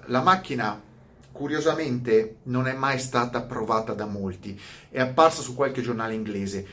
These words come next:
Se voi andate a cercare in giro dei video, si trova anche molto poco.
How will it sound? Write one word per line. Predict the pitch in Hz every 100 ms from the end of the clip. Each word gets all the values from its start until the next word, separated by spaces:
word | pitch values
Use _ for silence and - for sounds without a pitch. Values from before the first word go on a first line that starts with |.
| -
Se | - - 202
voi | 165 202
andate | 165 147 135
a |
cercare | - 131 127 139 127
in | 123 120 120
giro | 120 156 147
dei | 123
video, | 117 98 104
si | 110 -
trova | 202 214
anche | 143 143
molto | 127 165 -
poco. | 120 143 123 107